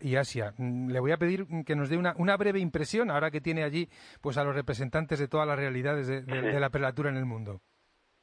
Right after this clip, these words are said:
Speaker 2: Bueno, efectivamente, en Asia estamos, y que si ahora recuerdo así, recorriendo rápidamente, son once o doce países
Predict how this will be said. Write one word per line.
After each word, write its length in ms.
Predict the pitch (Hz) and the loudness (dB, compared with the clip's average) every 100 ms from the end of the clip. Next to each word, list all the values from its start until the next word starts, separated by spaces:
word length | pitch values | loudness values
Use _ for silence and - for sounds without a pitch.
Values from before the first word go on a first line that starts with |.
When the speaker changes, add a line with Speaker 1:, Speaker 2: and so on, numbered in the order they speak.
| _ _ _ _ _ _ _ _ _ _ | _ _ _ _ _ _ _ _ _ _
Speaker 2:
Bueno, 160 | 113 110 | 6 6
efectivamente, 760 | 104 110 123 120 117 110 95 - - - | 4 6 6 6 8 8 8 2 -8 -6
en 100 | 107 | 4
Asia 480 | 120 - 131 127 - _ _ _ _ | 4 4 6 6 4 _ _ _ _
estamos, 380 | - 104 104 - - - - _ _ - | 2 4 4 -2 -8 -20 -20 _ _ -12
y 120 | 87 | -12
que 220 | - 87 | -10 -10
si 140 | - 95 | -2 0
ahora 180 | 95 | 2
recuerdo 380 | 90 90 87 92 | -2 -4 -2 -2
así, 300 | 85 - 90 87 - | -2 -4 -8 -8 -14
recorriendo 440 | - 98 95 92 95 | -8 -4 -2 -2 0
rápidamente, 760 | 95 92 90 95 95 - 110 - _ _ _ _ 95 90 82 | -2 0 -2 -2 -8 -8 -8 -10 _ _ _ _ 2 2 2
son 120 | 92 | 0
once 360 | 95 95 - 92 | 0 0 -2 -4
o 200 | 90 92 | 0 0
doce 120 | - | -2
países 500 | - 90 92 - 107 | -2 -2 -2 -8 -10